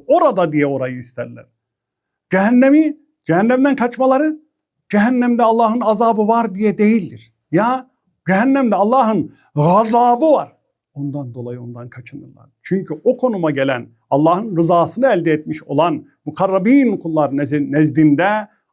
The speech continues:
Allah'tan gelecek olan nimet de,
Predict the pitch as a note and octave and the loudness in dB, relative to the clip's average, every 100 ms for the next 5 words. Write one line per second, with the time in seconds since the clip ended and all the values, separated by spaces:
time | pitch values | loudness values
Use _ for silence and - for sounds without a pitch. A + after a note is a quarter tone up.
0 | _ D3 D3+ C3 - G3 E3+ D3 C#3 C3+ | _ 0 0 -2 -4 -6 -4 -4 -4 -4
1 | C3+ C#3 C3 B2 D3 C#3 F3+ F3+ - E3+ | -6 -6 -4 -2 0 2 0 -2 -2 -2
2 | F3+ | -2